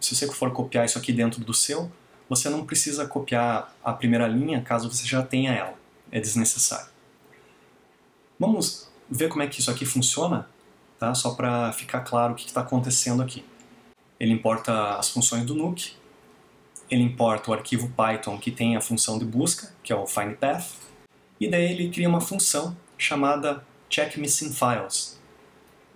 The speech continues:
que vai ver se o arquivo tem erro dentro dele, dentro do projeto, se tem algum arquivo com o node read faltando o link, e se tiver o link, ele vai fazer uma pergunta pra você, se você quer executar o script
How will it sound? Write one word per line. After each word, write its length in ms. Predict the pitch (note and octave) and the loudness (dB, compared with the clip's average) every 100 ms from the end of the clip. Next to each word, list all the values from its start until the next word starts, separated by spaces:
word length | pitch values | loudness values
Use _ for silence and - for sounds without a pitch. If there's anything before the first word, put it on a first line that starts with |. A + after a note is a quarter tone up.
| - | -6
que 140 | - | -2
vai 220 | A#2 A#2 | 2 2
ver 320 | A2 - C3 F3 | 0 0 0 2
se 120 | - | 0
o 40 | |
arquivo 320 | A#2 - A#2 | -2 -2 -4
tem 360 | A#2 A#2+ A#2 A2+ - | 0 2 2 2 -4
erro 300 | C3 E3 A#2 | -2 -2 -2
dentro 320 | G#2+ A2 A2 A#2+ | -2 -2 0 2
dele, 320 | B2+ F3 - - - | 2 2 -2 -14 -6
dentro 260 | A2+ A2 | -2 -2
do 60 | A2+ | -2
projeto, 520 | - A2+ A#2+ C#3 - | -2 -2 0 0 -2
se 140 | - | -4
tem 120 | - A2 | -2 0
algum 160 | A2+ | 0
arquivo 280 | A2 - A#2 | -2 0 -2
com 300 | A2+ A2+ G#2 - - | 0 0 0 -8 0
o 60 | |
node 240 | A#2 A2+ A2 | 2 2 2
read 320 | A2 A#2+ A2 - - | 2 2 0 -14 -12
faltando 580 | - A#2+ A2+ B2+ B2+ A2+ | -2 0 2 2 4 4
o 20 | |
link, 420 | A#2 G#3 - - - - - - - _ - - | 2 2 -2 -8 -16 -20 -20 -20 -20 _ -14 -2
e 80 | - | 0
se 140 | - | 0
tiver 260 | - C3 C3 | -2 0 2
o 40 | |
link, 300 | C#3+ F3 F3+ | 2 0 -4
ele 100 | F#3+ | -2
vai 120 | F3 | 0
fazer 160 | F3 E3 | 0 0
uma 160 | F3 | 0
pergunta 320 | F3 F3 F3 E3+ | 0 -2 -2 -2
pra 100 | F#3+ | 0
você, 380 | - - D#3 - - _ - _ _ _ _ _ _ _ - | 0 0 -2 -6 -20 _ -20 _ _ _ _ _ _ _ -8
se 140 | - | -4
você 180 | B2 - | 0 0
quer 160 | B2+ C3 | 0 0
executar 400 | C3 C#3 - C3 | 0 -2 0 2
o 60 | |
script 640 | C3+ - C#3 C#3+ - - | 2 0 0 0 -4 -6